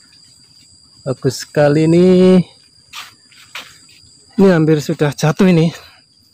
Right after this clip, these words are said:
Ini ditarik saja jatuh ini. Nah.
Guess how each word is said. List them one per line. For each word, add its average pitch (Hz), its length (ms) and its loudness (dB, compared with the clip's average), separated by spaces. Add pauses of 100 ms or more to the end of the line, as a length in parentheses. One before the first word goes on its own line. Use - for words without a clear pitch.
(380)
Ini 175 160 -2
ditarik 151 640 -2
saja 156 240 -4
jatuh - 400 -12
ini. - 140 -20 (580)
Nah. 127 240 -20